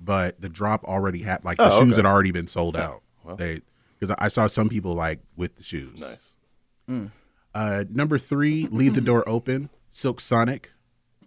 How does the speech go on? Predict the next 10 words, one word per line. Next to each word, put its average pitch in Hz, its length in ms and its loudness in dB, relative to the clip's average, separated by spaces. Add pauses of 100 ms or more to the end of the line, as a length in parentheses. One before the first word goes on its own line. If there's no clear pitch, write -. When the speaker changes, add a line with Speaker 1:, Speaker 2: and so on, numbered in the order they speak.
(240)
Speaker 1:
Bruno 113 260 0
Mars, 104 340 -2
and 90 120 -16
Anderson 98 400 -10
.Paak. 104 320 -8 (800)
Um, 82 680 -8 (2250)
the 113 160 -2
more 180 560 4
that 127 320 0
I 101 580 0